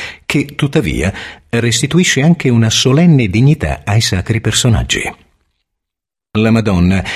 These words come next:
che accenna un sorriso, appare come una benevola matrona, ispirata verosimilmente alle sculture antiche, mentre il bambino richiama alla mente la quieta solennità delle sculture romane di epoca imperiale.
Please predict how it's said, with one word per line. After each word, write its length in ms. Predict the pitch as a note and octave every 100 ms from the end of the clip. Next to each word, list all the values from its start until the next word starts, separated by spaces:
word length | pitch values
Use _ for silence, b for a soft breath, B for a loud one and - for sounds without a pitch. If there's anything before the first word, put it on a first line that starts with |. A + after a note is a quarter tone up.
| B -
che 240 | - G#2
accenna 440 | G2+ - A2+ G2
un 140 | D#2+ D2+
sorriso, 540 | - F#2 A2 F2+ E2+ C#2 B B B
appare 400 | - A#2 D3+ C3+
come 260 | A#2 C3 B2
una 280 | A#2 A2+ F#2+
benevola 460 | E2 G#2+ A#2+ A2
matrona, 540 | F2+ F2 F#2 D2 A1 - B B B -
ispirata 760 | F#2 - F#2+ G2 G2+ F#2+ D#2
verosimilmente 880 | C#2+ F#2 E2+ - D2 D2+ D2 D#2 -
alle 180 | D2+ D2
sculture 560 | - D#2 D2 F2+ D#2
antiche, 560 | C2+ D2+ G#2 F2+ F#2 C#2+ B B B _
mentre 360 | - B2 C#3 B2
il 240 | A#2 A2+
bambino 520 | A2+ D3 E3+ G3+ D3+ A#2+ B B -
richiama 500 | B2+ C#3+ F2+ C#2 C2
alla 140 | E2+
mente 460 | C3+ F3+ E3+ B2 A#2
la 180 | F#2 F#2+
quieta 400 | - D3 - A2+
solennità 600 | - A#2 A#2 A#2 A#2 D3+
delle 240 | A#2+ F#2
sculture 600 | - - G#2 - D#3 F2
romane 540 | D2+ G2+ B1+ G#1+ B1+ D2+
di 160 | D#2+
epoca 400 | F2+ F#2 G2+ -
imperiale. 840 | E2 E2+ G2 F2+ C#2 - - -